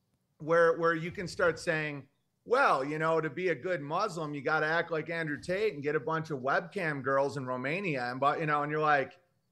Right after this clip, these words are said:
"Well, this is what happened to Christianity." 'Cause if you look at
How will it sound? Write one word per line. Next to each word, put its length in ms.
"Well, 920
this 260
is 160
what 160
happened 300
to 60
Christianity." 500
'Cause 100
if 120
you 160
look 240
at 320